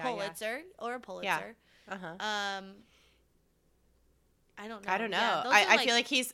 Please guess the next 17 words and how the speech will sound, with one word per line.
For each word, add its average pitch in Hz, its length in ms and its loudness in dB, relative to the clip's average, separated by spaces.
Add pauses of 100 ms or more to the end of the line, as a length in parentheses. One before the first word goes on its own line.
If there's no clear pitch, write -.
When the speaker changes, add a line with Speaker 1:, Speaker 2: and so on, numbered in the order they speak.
Speaker 1:
I 220 120 2
feel 233 80 -2
like 226 140 0
he's 233 140 -6
a 214 100 -6
real 170 260 -2
amalgamation 160 720 -6
of 143 120 -10 (240)
different 160 280 -12
people. 165 460 -8
Speaker 2:
Yeah, 226 200 -4
yeah, 214 180 -4
yeah. 180 180 -10 (1400)
Speaker 1:
I've 190 240 4
already 190 260 4
mentioned, 175 400 -6
like, 156 200 -8